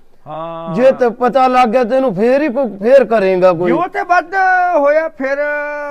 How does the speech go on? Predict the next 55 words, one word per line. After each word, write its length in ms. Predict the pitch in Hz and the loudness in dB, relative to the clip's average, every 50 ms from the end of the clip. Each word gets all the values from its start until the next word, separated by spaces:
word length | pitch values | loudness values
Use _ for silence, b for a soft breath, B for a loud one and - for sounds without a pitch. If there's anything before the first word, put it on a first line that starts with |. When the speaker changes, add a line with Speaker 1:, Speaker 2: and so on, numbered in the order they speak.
| 285 285 285 285 269 233 - - - - - | -10 -8 -10 -10 -12 -14 -18 -20 -20 -20 -14
Speaker 1:
ਤਾਂ 260 | - 240 240 233 220 - - - | -8 -6 -4 -4 -6 -8 -12 -20
ਜਹਿਣੀ 440 | 165 143 160 165 190 226 294 330 - | -18 -12 -10 -10 -10 -10 -14 -12 -8
ਹੋ 180 | 339 262 240 233 | -6 -6 -6 -6
ਜੂ, 160 | 196 240 262 | -8 -10 -14
ਜੇ 300 | 220 185 196 196 226 254 | -12 -8 -6 -6 -6 -6
ਮਤਲਬ 420 | 262 262 269 262 262 269 277 269 | -8 -8 -12 -10 -10 -10 -12 -10
ਵੀ 540 | 240 269 269 269 262 262 262 262 262 262 262 | -12 -14 -14 -12 -12 -12 -12 -12 -12 -14 -14
ਉਹ 140 | 262 277 - | -14 -14 -14
ਤੇ 140 | - 349 339 | -12 -12 -12
ਭਾਈ 320 | - - 320 311 294 262 | -8 -6 -6 -6 -6 -6
ਵੰਡ 260 | 226 233 240 240 214 | -8 -8 -8 -8 -10
ਬਰਾਬਰ 360 | 226 190 220 226 226 202 226 240 | -12 -10 -8 -10 -10 -10 -10 -14
ਫਿਰ 200 | 190 220 220 180 | -12 -12 -10 -8
ਤਾਂ 140 | 294 359 | -8 -8
ਛੱਡਣਗੇ 460 | 339 311 311 285 403 392 403 403 403 523 | -6 -8 -8 -8 -10 -14 -12 -10 -10 -8
ਯਾਰ। 200 | 311 262 226 214 | -6 -4 -4 -4
Speaker 2:
ਹਾਂ, 260 | 208 220 147 151 190 | -4 -6 -6 -8 -8
ਫਿਰ 280 | - 190 190 196 226 | -4 -2 0 0 0
ਤਾਂ 240 | 214 226 285 294 269 | 4 6 6 6 6
ਛੱਡਣ 360 | 214 262 254 214 240 254 262 | 4 2 2 2 2 0 0
ਦਾ, 120 | 254 269 247 | 2 0 2
ਫਿਰ 200 | 196 220 233 233 | 4 4 2 2
ਤਾਂ 140 | 190 254 247 | 2 -2 -2
ਇਕੱਠ 320 | 208 240 240 240 240 247 | 2 4 4 4 4 0
ਬੱਠ 300 | 233 214 254 254 208 240 | -2 0 0 -2 -2 -2
ਹੋਊਗਾ। 720 | 247 240 226 240 233 233 214 226 220 226 269 302 294 226 - - - | -4 0 0 2 2 2 4 4 4 4 4 2 0 -2 -6 -12 -10
Speaker 1:
ਹਾਂ, 120 | 175 214 - | -10 -10 -10
Speaker 2:
ਕੋਈ 300 | - - _ - 311 330 | -10 -18 _ 0 0 0
Speaker 1:
ਪਰ 60 | 330 | 2
Speaker 2:
ਚਾਰ 240 | - 240 - - 247 | 4 4 4 4 4
Speaker 1:
ਵੱਧ 160 | 208 226 220 | 2 2 2
Speaker 2:
ਬੰਦੇ 160 | 214 220 226 | 4 4 4
Speaker 1:
ਤਾਂ 100 | 214 - | 4 4
Speaker 2:
ਇਕੱਠੇ 160 | 311 311 269 | 2 4 4
Speaker 1:
ਨਾ 80 | 247 247 | 4 4
ਹੈ 60 | 254 | 6
Speaker 2:
ਕਰ 120 | 240 240 | 4 4
Speaker 1:
ਨੀ 60 | 220 220 | 4 2
Speaker 2:
ਲਈ। 80 | 233 | 0
Speaker 1:
ਇਹਨਾਂ 140 | 233 214 262 | -2 -2 -4
ਦੇ, 100 | 233 233 | -6 -6
ਵੱਧ 280 | 202 202 240 262 247 302 | -4 -2 -4 -4 -4 -6
ਤਾਂ 160 | - 302 285 | -8 -8 -6
ਮੈਨੂੰ 240 | 262 262 247 247 233 | -6 -8 -10 -8 -6
ਬਾਪੂ 320 | 226 208 202 208 - 240 | -6 -6 -6 -6 -10 -10
ਦੱਸਦਾ 380 | 196 226 214 214 220 208 226 233 | -6 -4 -4 -4 -4 -6 -6 -8
ਰਿਹਾ 120 | 240 254 | -6 -8
ਇੱਕੋ, 320 | 240 - - - 226 220 - - | -10 -12 -12 -16 -16 -16 -14 -16
ਇੱਕੋ 220 | 233 - - 240 | -16 -14 -2 2
Speaker 2:
ਉਹ 60 | 285 302 | 4 4
Speaker 1:
ਬੰਦਾ। 160 | 240 214 254 | 4 6 6
Speaker 2:
ਹੈਗੀ 380 | 277 294 294 247 285 277 254 | 6 6 6 4 2 2 2
ਆ 120 | 240 233 226 | 4 4 4
ਯਾਰ 260 | 220 220 214 208 196 | 4 6 6 4 4
ਤਾਇਆ। 440 | 160 202 196 190 185 185 180 165 | 4 0 0 0 0 0 -2 -4